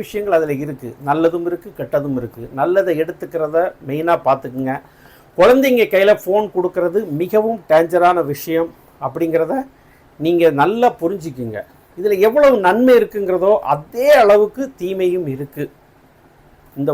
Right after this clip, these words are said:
ஃபோன் பயன்பாடுங்கிறது ரொம்ப கவனமா இருக்கணும். இது எதுக்கெல்லாம் பயன்படுது? நம்ம மேப் போட்டு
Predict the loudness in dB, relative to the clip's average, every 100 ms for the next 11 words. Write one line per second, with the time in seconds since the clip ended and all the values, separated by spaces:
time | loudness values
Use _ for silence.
0 | 0 2 2 4 2 2 2 2 2 -2
1 | -4 -2 -2 -4 _ _ _ -14 0 0
2 | 2 2 2 2 0 2 0 -2 -4 -8
3 | -12 _ _ _ -6 0 2 0 -6 _
4 | _ _ -2 0 2 2 4 2 0 -2
5 | -4 -6 -8 -20 -20 _ -2 0 0 2
6 | 4 4 0 -2 0 2 0